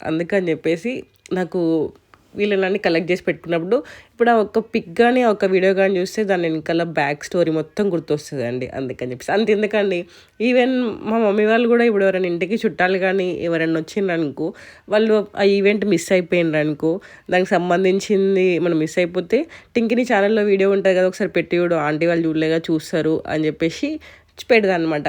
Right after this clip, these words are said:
నాకు ఈ ఆపర్చునిటీ ఉంది కాబట్టి, ఇట్లా నేను కలెక్ట్ చేసుకొని పెట్టుకున్నా కాబట్టి ఈజీగా ఉంటుంది నాకు ఎవరికైనా యాక్సెస్ చూపించడం కోసమైనా, వాళ్ళ ఆ ఈవెంట్ కానీ, ఆ ఫంక్షన్ కానీ మిస్ అయినా కానీ,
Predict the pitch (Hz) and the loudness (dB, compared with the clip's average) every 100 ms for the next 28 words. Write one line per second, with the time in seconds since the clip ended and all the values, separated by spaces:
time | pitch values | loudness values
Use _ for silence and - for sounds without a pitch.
0 | - - 226 262 220 180 208 233 277 254 | -4 -4 -4 0 0 2 0 0 0 2
1 | 262 196 214 262 233 254 214 277 220 208 | 2 2 2 4 4 2 2 0 -2 -2
2 | 185 190 185 180 190 - _ 214 196 - | 0 -2 -2 -4 -4 -8 _ 0 0 2
3 | 220 185 165 - 226 226 214 214 220 339 | 0 0 -2 0 2 2 4 2 2 -2
4 | - _ _ - 285 277 269 220 175 165 | -6 _ _ 2 4 6 4 4 4 2
5 | 165 - 175 160 175 160 - 151 - 180 | 0 0 0 2 0 0 -2 -4 -4 -6
6 | - 160 175 175 165 170 - 165 165 156 | -4 0 2 2 2 -2 0 0 2 2
7 | 156 151 160 180 170 175 175 170 170 170 | 2 2 2 2 2 0 0 -2 -2 -2
8 | 170 160 151 - 170 170 170 151 - 160 | -4 -4 -4 -2 0 0 0 -2 -2 0
9 | 151 151 147 160 | 0 0 0 0